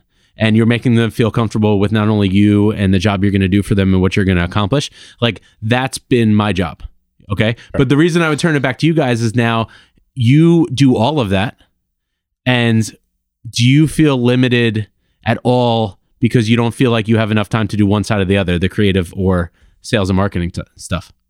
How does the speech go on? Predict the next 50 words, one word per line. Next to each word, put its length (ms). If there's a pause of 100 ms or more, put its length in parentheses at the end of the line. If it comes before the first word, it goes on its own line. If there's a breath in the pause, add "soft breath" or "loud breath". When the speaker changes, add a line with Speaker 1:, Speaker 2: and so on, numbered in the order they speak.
(140)
Speaker 2:
I 80
just 260
work 220
longer 320
hours 360
usually 380 (480)
because 260
I 100
know 200
that 160
next 300
month 320 (320)
the 80
jobs 340
won't 180 (160)
be 140
there 260
and 120
the 40
clients 360
won't 120
be 120
there. 260
And 240
I, 100
so 260
I 40
gotta 180
do 160
it 80
now. 320 (320)
I 100
know 140
that 120
there's 160
that 180
ebb 200
and 140
flow. 340
And 120
so 200
I 60
just 240
take 220
it 100
when 120
it 100
comes. 320
I 80
don't, 80